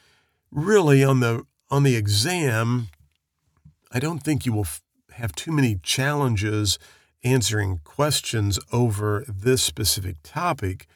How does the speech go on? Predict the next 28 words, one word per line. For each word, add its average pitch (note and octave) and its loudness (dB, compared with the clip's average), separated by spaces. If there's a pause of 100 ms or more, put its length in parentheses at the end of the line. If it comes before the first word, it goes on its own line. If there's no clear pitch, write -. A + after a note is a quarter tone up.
(640)
but A#2+ 0
on C3 2
our C#3+ 4
next E3 0
podcast, F#2 -2 (600)
that's C#3+ -2
where B2+ 2
the A2 -2
challenge G2+ 0 (200)
tends A2+ -6
to F2 -10
come F2+ -2
in, F#2+ -2 (380)
because G2+ -2
they G2+ 0
will F#2+ -2
want C3+ 0
you A2 -4
to G2+ -2
make G2+ -2
some - -2
adjustments G2+ -2
on G2 -2
your F#2 -2
sales G2 -2
market F#2 -4
comparison F2+ -2
approach, G2 -4